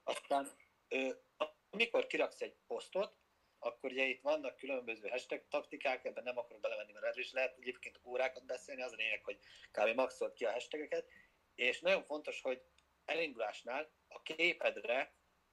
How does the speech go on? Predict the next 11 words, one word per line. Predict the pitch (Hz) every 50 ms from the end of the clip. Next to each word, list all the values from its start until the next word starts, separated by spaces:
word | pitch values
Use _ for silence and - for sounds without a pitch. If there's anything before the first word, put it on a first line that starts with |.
| _ _ _ _ _ - - _ -
tegelj | - 165 165 151 131 113 104 101
be, | 98 - 123 127 131 113 - - _ _
mit | 143 139 135 -
tudom | - - 101 107
én, | 113 127 139 135 127 - - _ _ _
kb. | - - 110 107 110
harminc | - 131 135 131 123 104 104 98 98
darab, | 101 - 113 120 117 110 - _ _ _ _ _ _ _ _ _
ö, | - - 104 104 104 107 107 107 104 101 - _ _ _ _ _ _ _ _ _ _ _
olyan | - 131 127 120 107 104 104 _ _
oldalt, | - 120 127 135 139 156 160 170 165 156 - -